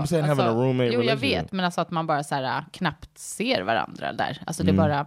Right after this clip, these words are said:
Speaker 2: mm, jag tycker också det är, är jätteviktigt. Och jag förstår att det kan vara svårt, typ om man har småbarn att hitta, men man måste liksom någonstans försöka hitta det i sin vardag då, om man har svårt att typ ta sig ut på dejt eller någonting.
Speaker 1: Mm.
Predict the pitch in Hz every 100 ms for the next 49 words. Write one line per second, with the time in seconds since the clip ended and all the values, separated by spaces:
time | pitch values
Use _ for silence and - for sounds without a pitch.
0 | - 180 175 - - 240 247 - 175 156
1 | - 170 156 143 151 147 147 - 156 156
2 | 170 208 - _ 185 240 247 - - 190
3 | 196 196 - 196 175 156 151 - 190 240
4 | 240 - 170 196 180 180 165 151 - 214
5 | 208 185 202 196 180 180 - 170 170 -
6 | - - 185 175 269 - - 185 160 160
7 | 156 - 180 180 170 151 147 - 156 143
8 | 175 - 214 180 156 160 156 220 240 156
9 | 131 113 165 175 170 - 165 160 147 -
10 | 170 147 170 - 247 151 151 - 180 160
11 | 170 147 147 - 151 151 135 143 175 -
12 | 85 80